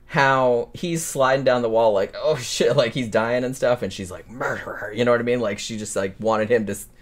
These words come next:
hear her say it, like, while he was dying. I'm like, "That is fucking rad. I love that." So, yeah, he's, <laughs> he's, like, sliding down the wall and dying, and she's, like, saying "murder" to his face, and I was like, "That is badass."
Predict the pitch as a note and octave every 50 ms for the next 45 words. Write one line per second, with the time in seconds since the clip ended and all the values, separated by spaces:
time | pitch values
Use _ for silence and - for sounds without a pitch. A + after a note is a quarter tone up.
0 | - - - - E3+ D#3 C#3 C#3+ C3+ - - D#3 C#3+ C3 G#2+ F#2 - - - -
1 | A2 A2+ A2 - G2+ G2+ G#2+ G#2 G#2 G#2 G2+ F#2 F#2 G2 G2 F#2 F#2 G2 F#2+ F#2
2 | F#2 F#2 - A#2+ C3+ B2+ G#2+ F#2 F#2 - - G2+ A2+ - - A#2 A2 G#2 F#2 D2
3 | C#2+ - F#2+ G#2 G#2+ G#2+ G2 - C#2+ G#1 - - - - - - - - - -
4 | - - - D3+ D3+ C#3+ A2 F#2 G#2+ C#3+ D3 C#3+ - - - - - - - -
5 | - - - F3 E3 - B3 - - - D#3 C3+ C3 - - C3 B2 A#2+ A#2+ A#2
6 | A2+ A2 G#2+ G#2 G2+ G2 G2 F2+ E2 F2+ F2 F2+ F2+ F2 F2+ - - G#2 F#2 G2+
7 | F#2+ F#2+ - G#2+ G2+ F#2+ F#2 F#2 F#2+ F#2 F#2 F2 F2 E2+ D#2+ - - - F2+ -
8 | - - F2+ F#2+ F2+ E2+ F#2+ E2+ F2 F2+ - B2+ C3 A#2+ E2+ F#2 F#2 - F#2+ G2+
9 | G2 F#2+ F#2 - - -